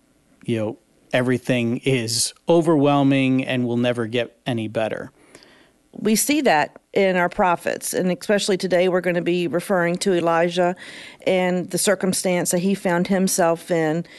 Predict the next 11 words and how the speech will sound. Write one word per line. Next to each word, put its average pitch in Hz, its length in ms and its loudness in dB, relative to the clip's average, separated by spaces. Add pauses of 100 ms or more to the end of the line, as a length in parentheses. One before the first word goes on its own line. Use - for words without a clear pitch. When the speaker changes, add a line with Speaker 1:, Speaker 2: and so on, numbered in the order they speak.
(160)
Speaker 2:
So - 100 -2
he 269 120 4
definitely 233 380 2
had 170 140 2
a 170 40 -2
false 180 340 0
narrative 160 400 2
going 170 300 0
on 160 480 -2 (240)
with 165 140 2
him. 170 380 -2